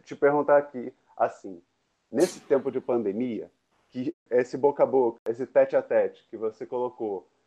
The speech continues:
fica um pouco prejudicado, mas os, os, os candidatos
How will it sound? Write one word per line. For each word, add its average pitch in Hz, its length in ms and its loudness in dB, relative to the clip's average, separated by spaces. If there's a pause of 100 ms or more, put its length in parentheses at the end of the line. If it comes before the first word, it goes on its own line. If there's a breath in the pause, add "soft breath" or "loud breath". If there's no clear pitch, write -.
(400)
fica 185 180 -2
um 180 60 2
pouco 175 220 4
prejudicado, 143 680 2
mas 120 200 -2
os, - 180 -14
os, 117 180 -12
os 117 280 -4
candidatos 120 720 2